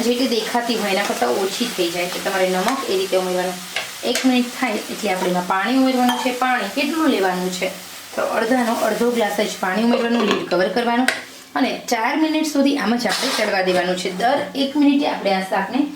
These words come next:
હલાવતું જવાનું છે. ઓકે, તો ચલો આપણે હવે ચાર મિનિટ પછી જોઈએ.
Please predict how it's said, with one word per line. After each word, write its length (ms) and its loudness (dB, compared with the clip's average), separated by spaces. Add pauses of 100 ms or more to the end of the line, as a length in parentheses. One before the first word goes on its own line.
(440)
હલાવતું 440 0
જવાનું 340 0
છે. 160 -6
ઓકે, 320 -2 (540)
તો 120 -4
ચલો 320 0
આપણે 160 0
હવે 180 2
ચાર 320 -2
મિનિટ 220 0
પછી 280 0
જોઈએ. 340 2